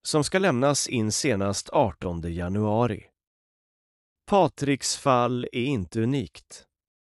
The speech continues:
Runt om i Sverige påverkas synskadade av allt snävare tolkningar av färdtjänstlagen. För S R F är det tydligt.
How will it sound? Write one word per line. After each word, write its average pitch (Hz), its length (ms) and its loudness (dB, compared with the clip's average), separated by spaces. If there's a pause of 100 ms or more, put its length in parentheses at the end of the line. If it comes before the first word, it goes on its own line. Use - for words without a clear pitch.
(720)
Runt 185 320 4
om 180 220 4
i 139 80 2
Sverige 104 580 2
påverkas 107 1000 0
synskadade 110 1080 0
av 107 400 -2
allt 156 360 -2
snävare 107 680 0
tolkningar 101 760 0
av 80 280 -6
färdtjänstlagen. 104 1160 -2 (1300)
För 127 380 4
S 160 260 2
R 175 80 2
F 139 380 0
är 117 100 0
det 104 100 -4
tydligt. 123 720 -2